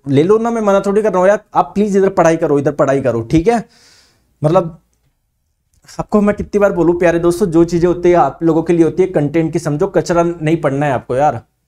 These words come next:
बहुत बड़ा सिलेबस है, ठीक है। और मेरे को उनसे मतलब नहीं है, प्लीज मैं रोज रोज आके खड़ा हो जाऊं, आज होली ऑफर, आज ये,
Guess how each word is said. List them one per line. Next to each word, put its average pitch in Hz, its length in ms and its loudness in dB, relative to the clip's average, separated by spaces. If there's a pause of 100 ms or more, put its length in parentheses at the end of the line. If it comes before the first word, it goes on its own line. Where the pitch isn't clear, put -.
(220)
बहुत 147 260 0
बड़ा 151 300 0
सिलेबस 151 400 -2
है, 131 80 0
ठीक 160 200 0
है। 175 200 0 (320)
और 143 140 0
मेरे 156 180 2
को 196 120 2
उनसे 185 220 -2
मतलब 175 340 -2
नहीं 165 220 2
है, 196 160 2
प्लीज 175 260 0
मैं 180 120 2
रोज 156 240 0
रोज 170 220 2 (720)
आके 151 220 -4
खड़ा 147 180 0
हो 143 60 0
जाऊं, 147 240 0
आज 139 180 2
होली 143 280 2
ऑफर, 143 300 2
आज 135 200 0
ये, 139 240 -4